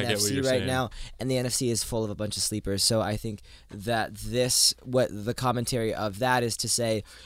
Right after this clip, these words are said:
Speaker 2: in the A F C, it's kind of, you have the Patriots separating themselves with the distance between
Speaker 1: Right.
Speaker 2: themselves and the Chiefs, and then in the N F C, you have, um, a ton of
Speaker 1: It's
Speaker 2: teams
Speaker 1: a
Speaker 2: who
Speaker 1: lot
Speaker 2: could
Speaker 1: closer.
Speaker 2: lose at any point,
Speaker 1: Yeah.
Speaker 2: right?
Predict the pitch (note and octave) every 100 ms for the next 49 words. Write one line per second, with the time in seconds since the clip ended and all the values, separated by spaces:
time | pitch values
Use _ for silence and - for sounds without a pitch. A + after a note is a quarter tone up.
0 | - C3+ C3+ C#3 C#3+ C#3 - D3 C#3+ B2
1 | - - C3 B2 B2 C3 C3 C3+ A#2+ B2+
2 | A#2 - - A#2+ A2 A#2 A2+ G#2 - G#2+
3 | G2+ F#2+ F#2+ A2+ - G#2+ - F2 A#2 G#2
4 | G2 F#2+ G#2+ G#2 G#2+ G#2 - D#3+ C#3 -
5 | - - B2 B2+ B2+ B2 A#2+ A#2 A2 -
6 | F#3+ B3 F3+ - D#3 C#3 - - - B2+
7 | C#3+ C#3 A#2 B2+ B2 A2 - A2 A2+ G#2+
8 | C3 C3 D#3 D#3 D3+ F3 B2+ B2+ A#2+ A#2
9 | - A2 G2+ C3+ E3+ D#3+ D#3+ - C#3 C#3
10 | A#2+ D3 A#2+ G2+ C3+